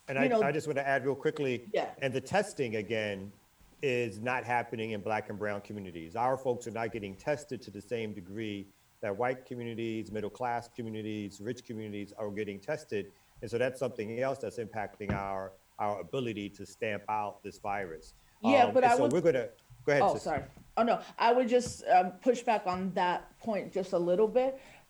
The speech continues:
Speaker 2: Um, only one percent of the entire population of the United States has been tested.
Speaker 1: Mm-hmm.
Speaker 2: So I do believe that it will be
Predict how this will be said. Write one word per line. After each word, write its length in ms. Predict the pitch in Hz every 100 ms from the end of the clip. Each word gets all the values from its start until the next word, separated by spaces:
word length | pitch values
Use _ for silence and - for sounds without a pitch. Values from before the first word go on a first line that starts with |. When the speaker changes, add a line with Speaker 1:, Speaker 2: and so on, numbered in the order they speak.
| -
Speaker 2:
Um, 240 | 214 208 196
only 240 | 254 277 285
one 340 | 196 220 226
percent 540 | 226 240 226 - 220
of 120 | 180 175
the 100 | 196
entire 460 | 180 185 175 170
population 720 | 160 185 160 170 160 165 - 165
of 40 |
the 80 | 170
United 420 | 165 165 151 160
States 300 | 160 151 143
has 420 | - 175 165 165
been 220 | - 147
tested. 640 | 143 - 135 - - 120 -
Speaker 1:
Mm-hmm. 220 | 120 123 123 -
Speaker 2:
So 420 | - - 233 214
I 160 | 190
do 300 | 208 180 226
believe 480 | 190 208 196 208 196
that 200 | 196 175 -
it 200 | 196 208
will 200 | 196 185
be 440 | 185 180 170 160